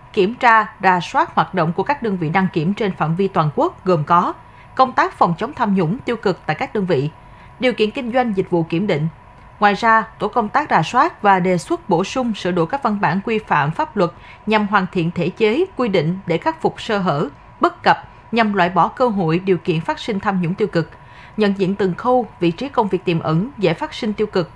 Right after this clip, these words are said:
và giải pháp phòng ngừa. Nội dung kiểm tra rà soát gồm có hồ sơ về điều kiện hoạt động của đơn vị đăng kiểm, điều kiện nhân sự, công tác tập huấn nghiệp vụ đăng kiểm viên,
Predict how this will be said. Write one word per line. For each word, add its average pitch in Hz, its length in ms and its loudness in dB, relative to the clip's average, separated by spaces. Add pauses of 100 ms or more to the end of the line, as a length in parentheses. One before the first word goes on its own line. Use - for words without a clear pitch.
(100)
và 175 140 2
giải 156 200 -2
pháp 302 200 -4
phòng 165 200 0
ngừa. 160 220 4 (680)
Nội 214 160 4
dung 285 160 -4
kiểm 214 220 0
tra 247 240 4
rà 185 140 2
soát 285 260 -2
gồm 180 180 2
có 196 280 2 (300)
hồ 214 180 4
sơ 269 260 -2
về 214 120 2
điều 170 120 0
kiện 170 200 -2
hoạt 175 220 -2
động 165 200 0
của 208 100 -2
đơn 196 200 0
vị 156 100 0
đăng 180 160 0
kiểm, 160 280 -2 (580)
điều 240 120 2
kiện 202 200 0
nhân 226 160 -2
sự, 151 280 -2 (520)
công 247 200 2
tác 302 260 0
tập - 200 0
huấn 254 200 -4
nghiệp 180 200 -2
vụ 165 300 2
đăng 196 220 2
kiểm 160 160 -4
viên, 202 200 2